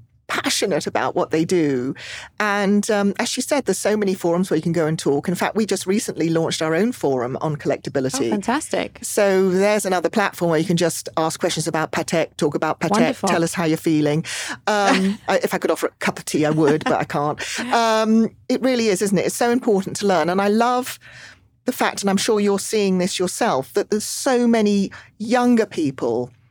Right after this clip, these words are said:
Speaker 1: wanting to learn about fine timepieces, which when I started in the industry, that was not the case.
Speaker 2: Yes.
Speaker 1: It was o-, only,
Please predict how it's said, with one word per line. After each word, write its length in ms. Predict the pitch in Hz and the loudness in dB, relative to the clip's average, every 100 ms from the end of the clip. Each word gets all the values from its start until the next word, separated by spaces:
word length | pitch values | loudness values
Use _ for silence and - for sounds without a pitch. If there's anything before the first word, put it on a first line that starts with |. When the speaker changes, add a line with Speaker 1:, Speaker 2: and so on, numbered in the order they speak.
| _ | _
Speaker 1:
wanting 580 | 185 196 233 240 - 202 | -4 2 4 2 2 0
to 120 | 202 | 2
learn 260 | 185 160 151 | 0 2 0
about 360 | 147 147 139 - | -2 -2 -4 -6
fine 340 | 139 131 127 | -6 -4 -4
timepieces, 880 | - 127 123 135 - 135 104 92 - | -4 -4 -4 -4 -6 -6 -6 -8 -2
which 300 | 202 - - | -2 -2 -2
when 120 | 208 | 0
I 180 | 226 277 | 0 -2
started 460 | - 180 151 143 | -2 -2 -2 -4
in 100 | 135 | -8
the 140 | 131 131 | -4 -4
industry, 340 | 127 - 151 | -4 -4 -4
that 140 | 185 - | -2 -4
was 100 | 185 | -6
not 180 | 175 - | -6 -8
the 60 | |
case. 480 | - - 233 - - | -14 -6 -6 -6 -4
Speaker 2:
Yes. 440 | 202 180 - - - - | -2 -2 -4 -14 -18 -4
Speaker 1:
It 140 | 190 - | -4 0
was 300 | 180 - - - - | -2 -2 -12 -14 -4
o-, 100 | 185 | -2
only, 500 | 190 202 190 175 156 | 2 2 2 0 -2